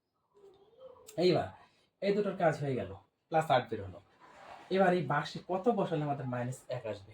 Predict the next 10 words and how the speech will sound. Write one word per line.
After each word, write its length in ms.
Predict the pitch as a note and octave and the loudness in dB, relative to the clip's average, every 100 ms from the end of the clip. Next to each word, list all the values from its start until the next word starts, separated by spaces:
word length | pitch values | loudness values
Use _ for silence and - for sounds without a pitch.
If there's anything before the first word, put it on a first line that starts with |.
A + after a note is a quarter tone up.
| - | -6
তার 100 | F3 | -2
মানে 160 | D#3+ - - | -2 -4 -2
আট 300 | F3+ G#3 - | 2 2 0
থেকে 340 | D#3 - C#3+ D#3+ _ _ _ _ _ | -10 -8 -10 -12 _ _ _ _ _
কত 200 | F#3 F#3+ | 4 4
বাদ 320 | D#3+ D#3 D#3 | 4 4 4
দিলে 280 | C3+ G#2 G#2 | -2 -4 -6
আমাদের 300 | C3 C3 B2+ A#2+ | -4 -4 -4 0
এক 200 | D3 D3 - | 0 0 -4
থাকে? 240 | C#3 G#3+ | -12 -12